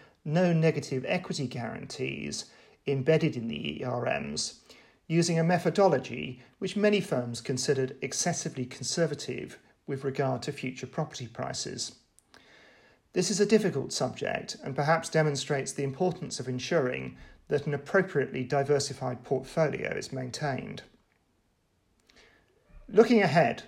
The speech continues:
the matching adjustment is one of the areas which the government has flagged to be reviewed when looking at the post-transition regulatory regime. The approach of the P R A to date suggests that a major relaxation of the rules is unlikely,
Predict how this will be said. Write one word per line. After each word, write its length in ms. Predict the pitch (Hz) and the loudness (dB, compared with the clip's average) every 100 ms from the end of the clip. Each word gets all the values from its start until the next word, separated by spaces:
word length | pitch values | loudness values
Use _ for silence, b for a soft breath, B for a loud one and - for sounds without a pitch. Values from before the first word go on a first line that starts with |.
| - - | -20 -6
the 80 | 151 | 0
matching 380 | 160 208 196 175 | 4 4 4 0
adjustment 520 | - 165 - 127 127 | 2 2 2 -2 -6
is 120 | 117 | -4
one 180 | 147 175 | 2 2
of 80 | 170 | 2
the 140 | 139 | 0
areas 520 | 127 123 - - - | 0 0 -2 -4 -4
which 180 | 151 - | -6 -8
the 60 | - | 0
government 440 | 165 160 147 - | 4 4 2 -6
has 160 | - - | -10 -6
flagged 400 | - 170 135 - | 0 0 0 -4
to 80 | 131 | -6
be 160 | 131 | -4
reviewed 600 | 117 110 139 71 - - B B B B _ | -4 -8 -6 -6 -6 -8 B B B B _
when 160 | 147 | 2
looking 300 | 151 156 147 | 4 2 -2
at 100 | 127 | -2
the 60 | - | -6
post-transition 880 | - 143 127 - 139 131 131 - 123 | -4 -2 -2 -4 -4 -2 -2 -2 -4
regulatory 460 | 135 127 - 127 123 | -4 -4 -6 -6 -4
regime. 760 | 127 127 147 131 101 - - _ _ b b b b b _ | -2 -2 0 -2 -2 -10 -16 _ _ b b b b b _
The 100 | - | -2
approach 400 | 160 - 226 220 | 4 8 8 6
of 80 | 170 | -2
the 80 | - | -6
P 180 | - 151 | 0 2
R 160 | 143 | 4
A 140 | 135 127 | 2 0
to 100 | 131 | -2
date 460 | 156 139 127 - - | 0 2 0 -6 -12
suggests 540 | - - 151 170 143 - | -10 -6 0 2 2 0
that 120 | 156 160 | -4 -2
a 60 | |
major 420 | 156 180 185 160 | 0 2 2 2
relaxation 800 | 127 131 131 - - 127 123 127 | 2 0 0 -2 -2 -2 -2 -6
of 80 | 117 | -6
the 80 | 120 | -8
rules 440 | 120 120 101 - | -6 -6 -6 -6
is 120 | 127 | -6
unlikely, 800 | 123 120 135 156 - 127 - - | -4 -2 -2 -2 -6 -8 -8 -12